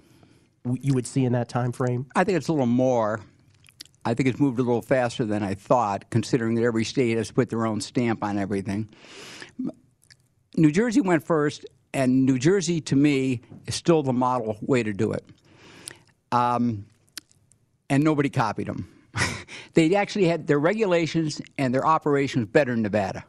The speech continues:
Speaker 2: They actually did the best job putting this together. Best deal for the player, most competition from books, and they're hitting their tax revenue. Their effective tax rate, they're hitting it exactly where they should, between a blend of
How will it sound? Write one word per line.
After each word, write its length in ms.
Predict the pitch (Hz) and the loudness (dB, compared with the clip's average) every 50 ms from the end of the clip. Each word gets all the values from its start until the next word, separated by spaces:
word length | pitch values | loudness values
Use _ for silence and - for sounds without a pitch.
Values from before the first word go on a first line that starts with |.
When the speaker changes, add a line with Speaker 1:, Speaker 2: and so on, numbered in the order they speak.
| _ _ _ _ _ _ _ _ _ - _ _ _ - - _ _ _ - | _ _ _ _ _ _ _ _ _ -20 _ _ _ -20 -20 _ _ _ -2
Speaker 2:
They 100 | - 143 | -2 -2
actually 400 | - - 202 202 - - - 165 | 0 2 0 0 0 0 0 0
did 160 | 143 147 147 127 | 2 2 0 0
the 60 | 120 | 0
best 280 | 117 139 135 - - | 0 0 0 0 -2
job 300 | - - 127 113 110 - | -4 -2 -2 -2 -2 0
putting 260 | - 147 127 120 123 123 | 0 0 2 2 0 -2
this 120 | 120 110 - | -2 -2 -2
together. 500 | - 123 101 127 123 113 104 101 - - _ _ _ _ - - - - _ _ _ _ _ _ _ _ _ _ - | -2 -2 2 2 2 2 0 -4 -8 -12 _ _ _ _ -20 -20 -20 -20 _ _ _ _ _ _ _ _ _ _ 4
Best 200 | 180 175 156 - | 4 4 4 4
deal 160 | 185 180 170 | 2 2 2
for 120 | 147 - 160 | 2 0 -2
the 80 | 143 | -4
player, 440 | - - 180 165 156 151 151 143 131 - - | -2 0 0 2 2 2 0 -2 -4 -2 2
most 220 | 151 151 151 - | 2 2 2 2
competition 800 | - - 160 147 - 127 - - 156 139 - 156 147 135 127 123 _ _ _ _ _ _ - - | 0 0 0 0 0 -4 0 0 0 2 2 0 0 0 -2 -8 _ _ _ _ _ _ -8 -2
from 220 | - 135 123 120 | 0 0 2 2
books, 340 | 113 143 151 - - - - - _ _ - | 2 2 0 0 -4 -10 -14 -16 _ _ -4
and 140 | 131 120 120 | -2 0 0
they're 120 | 131 127 127 | 2 2 2
hitting 280 | 143 190 196 180 156 | 2 2 2 2 0
their 120 | 127 127 120 | 0 0 -2
tax 400 | - - - 175 165 - - - | -2 -2 -2 -2 -2 -2 -6 -4
revenue. 440 | 127 127 120 107 107 101 104 101 - - _ - _ - - - - - - _ | -2 -2 -2 -2 -4 -6 -8 -8 -10 -14 _ -20 _ -20 -20 -20 -20 -20 -8 _
Their 120 | - 139 131 | 0 0 0
effective 400 | - - 202 202 - 170 139 - | 2 0 0 0 0 -4 -4 0
tax 320 | - 170 175 165 - - | 0 0 0 0 -2 -2
rate, 380 | 139 117 117 123 123 - _ - | -2 -2 -2 -2 -4 -6 _ -4
they're 160 | 143 131 120 | -2 -2 0
hitting 340 | 98 113 185 190 185 156 135 | 2 2 2 2 2 -2 -2
it 100 | 113 110 | -2 -4
exactly 500 | 107 104 117 156 160 151 - - 143 135 | -4 0 0 0 0 0 -2 -4 -2 -2
where 240 | 131 139 143 143 135 | 0 0 0 0 0
they 220 | 123 131 123 120 110 | 0 -2 -2 -2 -2
should, 380 | - - 175 151 104 92 90 | 0 0 2 2 0 -2 -4
between 340 | 98 110 - - 143 127 120 | -4 -2 0 2 0 2 0
a 60 | 117 | -2
blend 360 | 104 95 131 135 143 143 135 127 | -2 -2 -2 0 0 0 0 0
of 140 | 120 107 | -2 -4